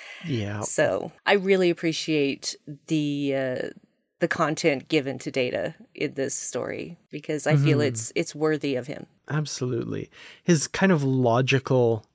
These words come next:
Speaker 1: argument for humanity with the, the
Speaker 2: Perfect.
Speaker 1: Shapers of Sarkadesh.
Speaker 2: Love it.
Speaker 1: So, yeah, they, they get some intel from the Shapers, basically, because of Data, and they're off, uh, off on their next, you know,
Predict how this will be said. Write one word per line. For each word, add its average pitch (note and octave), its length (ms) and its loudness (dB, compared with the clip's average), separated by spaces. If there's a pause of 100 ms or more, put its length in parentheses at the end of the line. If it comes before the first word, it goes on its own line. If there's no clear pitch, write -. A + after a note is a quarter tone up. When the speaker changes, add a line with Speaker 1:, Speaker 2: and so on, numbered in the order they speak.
(120)
Speaker 1:
argument A#2+ 600 0 (280)
for A#2+ 540 4
humanity A2+ 880 -2 (400)
with - 380 -2
the, A2 260 -2
the C#3 80 0
Speaker 2:
Perfect. C3+ 140 2
Speaker 1:
Shapers A#2 420 0
of G#2 80 -4
Sarkadesh. - 800 -6 (420)
Speaker 2:
Love D3 180 -6
it. - 160 -10 (140)
Speaker 1:
So, D3+ 580 6
yeah, G3 240 8
they, C#3+ 240 8
they C3+ 180 6
get D3 260 2 (220)
some C3+ 340 0
intel C3 600 2
from A#2+ 480 0
the B2 140 0
Shapers, A2 540 0
basically, G#2 560 -4
because A#2 340 -8
of G2+ 140 -8
Data, G#2 480 -4
and A2 400 -4
they're A2 380 -2
off, A2 400 -4
uh, G#2+ 300 -2 (520)
off A2+ 240 -4
on A#2+ 120 0
their A#2 120 -2
next, - 520 -4
you C3+ 120 0
know, G2 180 -4